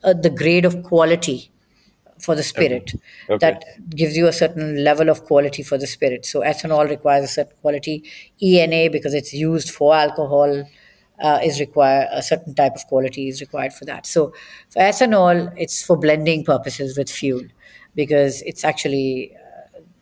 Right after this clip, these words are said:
Speaker 1: I guess it really saves, uh, the import bill.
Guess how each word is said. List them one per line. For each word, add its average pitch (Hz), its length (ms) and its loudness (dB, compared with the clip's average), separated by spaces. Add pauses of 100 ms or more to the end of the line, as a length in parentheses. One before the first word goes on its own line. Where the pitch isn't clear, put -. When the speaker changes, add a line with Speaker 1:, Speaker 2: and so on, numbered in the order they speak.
(440)
Speaker 1:
I 170 40 -14
guess 147 260 -4
it 170 260 -14
really 160 460 0
saves, 147 600 -2
uh, 123 420 -6
the 156 160 -6
import 135 440 -6
bill. 117 160 -10